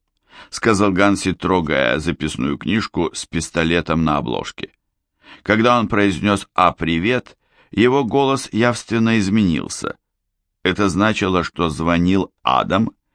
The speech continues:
и гнев в душе Ронана от чего-то вспыхнул вновь. «Вечером все!» — казалось хуже. «Я думал, ты еще на работе». «Что?»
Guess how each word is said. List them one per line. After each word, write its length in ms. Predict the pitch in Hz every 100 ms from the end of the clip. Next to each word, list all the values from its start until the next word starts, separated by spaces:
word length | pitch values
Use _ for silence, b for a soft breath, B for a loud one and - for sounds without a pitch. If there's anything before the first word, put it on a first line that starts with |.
| B B
и 160 | B 107
гнев 580 | 90 107 110 127 131 -
в 60 |
душе 380 | 98 113 117 110
Ронана 500 | 107 113 110 110 101
от 160 | - 90
чего-то 640 | - 95 95 101 104 101 -
вспыхнул 720 | - - 82 80 87 87 80
вновь. 520 | 80 62 50 - - _ _ _ _ _ _ _
«Вечером 760 | - 65 78 78 - 73 76 73
все!» — 580 | - - 85 90 85 - _ _ _ _ _ _ _
казалось 580 | - 82 73 73 67 -
хуже. 460 | - 50 50 - - _ _ _ _ _ _ _ _ _ _ _ _ - -
«Я 220 | 50 52
думал, 420 | 69 85 85 85
ты 120 | -
еще 400 | 143 151 - 131
на 160 | 131 135
работе». 680 | 135 110 76 69 - 80 - _ _ _ _ _ _ _ _ -
«Что?» 640 | - - 147 160 170